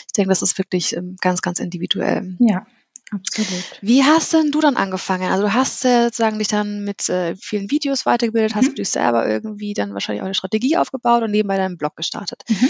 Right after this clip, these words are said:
Speaker 1: Was war denn so das erste Wertpapier, was du gekauft hast?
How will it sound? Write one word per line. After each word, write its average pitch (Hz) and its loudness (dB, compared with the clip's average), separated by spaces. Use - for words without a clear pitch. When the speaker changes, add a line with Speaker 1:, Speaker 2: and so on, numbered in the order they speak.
Speaker 1:
Was 220 0
war 339 6
denn 339 4
so 277 2
das 233 0
erste 208 -4
Wertpapier, 196 -4
was 185 -8
du - -12
gekauft - -14
hast? - -16